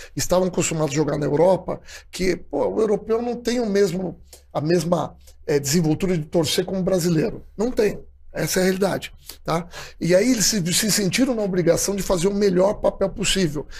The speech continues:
Mas eles se colocaram uma pressão neles mesmos, que quando cantavam o hino nacional, parecia que cantando o hino nacional já era vitória garantida.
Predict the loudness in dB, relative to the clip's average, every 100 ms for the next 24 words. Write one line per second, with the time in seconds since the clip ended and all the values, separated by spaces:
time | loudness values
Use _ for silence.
0 | -2 0 2 2 2 0 2 0 2 0
1 | 0 -2 -4 -4 -2 -2 0 0 -2 -2
2 | 0 0 -2 -8 -12 -18 -20 -14 -12 -2
3 | -2 0 -2 0 -2 0 0 0 -4 -4
4 | -2 0 2 0 -4 -14 -4 -2 0 0
5 | -2 -4 -6 -4 0 0 2 2 0 0
6 | 0 0 2 2 2 0 0 0 2 2
7 | 0 0 -2 -2 -6